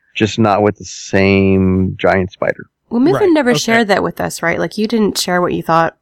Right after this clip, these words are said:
Speaker 2: that was last time?
Speaker 3: No, not, not so much.
Speaker 2: Okay.
Speaker 3: But, uh, uh, this, this is what is going to happen. Uh, is I will run straight up onto the figure that is attacking Xenotari. Um, I will be immediately turning on my Defender Aura, which is a minor action.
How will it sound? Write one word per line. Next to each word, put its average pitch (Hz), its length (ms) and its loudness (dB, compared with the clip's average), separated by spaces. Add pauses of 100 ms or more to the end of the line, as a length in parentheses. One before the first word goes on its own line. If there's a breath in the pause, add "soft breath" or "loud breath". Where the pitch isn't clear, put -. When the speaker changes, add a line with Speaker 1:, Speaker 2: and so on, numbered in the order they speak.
(120)
Speaker 2:
that - 160 -2
was 170 340 -4
last 196 220 -8
time? 214 320 -6 (180)
Speaker 3:
No, 151 440 4
not, 135 380 2
not 117 160 2
so - 100 -8
much. 95 280 -10
Speaker 2:
Okay. 160 120 0
Speaker 3:
But, 113 220 -2 (140)
uh, 117 200 0
uh, 123 300 4 (340)
this, 165 300 2
this 170 280 4
is 127 140 0
what 123 180 4
is 107 120 -10
going 113 180 4
to 98 60 0
happen. 98 520 -4
Uh, 98 420 0
is 117 180 2
I 127 180 0
will 139 300 2
run 123 340 2
straight 151 440 0
up 123 280 -2
onto 127 280 2
the 120 160 0
figure 110 320 -2
that 104 120 0
is 98 140 -6
attacking 104 320 -2
Xenotari. 98 600 0 (680 loud breath)
Um, 101 440 0 (120)
I 113 120 0
will 123 160 2
be 117 260 0
immediately 117 500 2
turning 110 300 0
on 107 200 2
my 98 180 2
Defender 101 380 -2
Aura, 98 460 -2
which 120 220 -4
is 98 140 -6
a 101 40 -4
minor 95 320 0
action. 104 400 -2